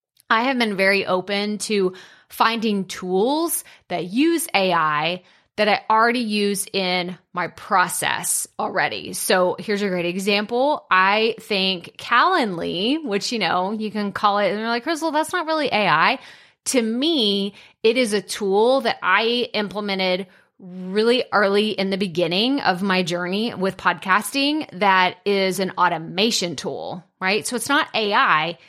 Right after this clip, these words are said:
it's automation. And the reason why I love it and I'm happy to pay for it every single month is because it makes my life easier.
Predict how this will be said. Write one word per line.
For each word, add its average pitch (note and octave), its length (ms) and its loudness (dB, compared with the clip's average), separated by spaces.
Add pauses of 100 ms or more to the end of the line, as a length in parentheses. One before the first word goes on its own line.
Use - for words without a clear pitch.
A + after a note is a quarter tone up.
(240)
it's F#3 200 -8
automation. F3+ 840 -4 (300)
And F#3 100 -8
the G#3 60 -2
reason A3 220 2
why F3 160 0
I D#3 60 -2
love G#3+ 280 2
it F3+ 260 0
and F#3 120 0
I'm F3+ 200 0
happy F#3+ 380 0
to F3 60 -6
pay A#3+ 200 2
for F#3+ 260 -2
it F3 100 -4
every F#3+ 300 0
single F#3+ 260 -2
month G3+ 440 2
is F#3+ 220 -2
because F3 640 0
it G#3 140 0
makes F#3 400 -2
my G#3+ 160 -2
life E3 380 -4 (220)
easier. G#3 760 -2